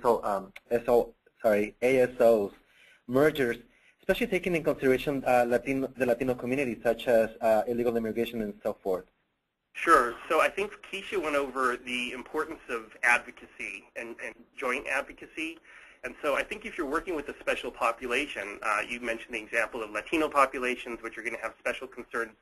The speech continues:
Speaker 2: not just about people who are undocumented, but will have special concerns about legal recent immigrants because they have a different status under the Affordable Care Act. And so really, community-based organizations can not only think about advocacy, but there's gonna be lots of new needs for patient navigation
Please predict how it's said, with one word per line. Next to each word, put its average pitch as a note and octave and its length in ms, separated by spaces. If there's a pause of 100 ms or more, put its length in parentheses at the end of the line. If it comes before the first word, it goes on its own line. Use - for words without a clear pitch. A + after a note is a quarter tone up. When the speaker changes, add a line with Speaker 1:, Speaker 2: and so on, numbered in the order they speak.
(380)
Speaker 2:
not F#3 180
just G3 160
about D3+ 220
people - 280
who B2 140
are A2+ 120
undocumented, C3 640
but B2 120
will A#2 100
have A2 180
special A#2 260
concerns A2+ 460
about G#2+ 280
legal B2 380
recent A#2 380
immigrants E3+ 560
because - 260
they A#2 100
have B2 160
a B2+ 40
different C3 360
status B2+ 360
under B2 140
the A#2+ 140
Affordable A#2+ 440
Care B2 160
Act. B2+ 240 (600)
And C3 180
so C#3+ 280 (320)
really, E3+ 680
community-based D#3 600
organizations B2+ 640
can - 140
not C3 180
only D3 160
think B2 200
about G#2+ 160 (120)
advocacy, C#3 520
but A#2 120
there's A2 160
gonna A#2+ 140
be A#2+ 140
lots B2 400
of D#3 120
new D3 140
needs C#3 220 (200)
for A2+ 120
patient - 440
navigation C#3+ 840